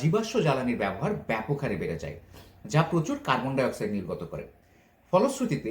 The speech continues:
বিশ্বের তাপমাত্রা প্রতি একশো বছরেই এক ডিগ্রি সেলসিয়াস হারে বাড়তে শুরু করেছে। মানবসৃষ্ট কারণে বিশ্বের এই দ্রুত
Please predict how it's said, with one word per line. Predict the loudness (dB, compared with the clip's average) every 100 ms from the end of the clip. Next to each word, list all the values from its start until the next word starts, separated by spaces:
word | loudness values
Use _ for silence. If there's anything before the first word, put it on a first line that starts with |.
| 0
বিশ্বের | 0 -2 -4 -2
তাপমাত্রা | -4 -4 -4 -4
প্রতি | -2 -2 -2 -4 -4
একশো | -2 2
বছরেই | 2 2 2 4
এক | 4 2
ডিগ্রি | -4 -6
সেলসিয়াস | -4 -6 -4 -4
হারে | -2 -2
বাড়তে | -2 -6
শুরু | -10 -10
করেছে। | -8 -10 -10 -12 -14 -20 -20 -20 -20 -20 -10 2
মানবসৃষ্ট | 4 4 0 -2 2 2
কারণে | 2 2 0
বিশ্বের | 0 2 0
এই | 0
দ্রুত | 0 2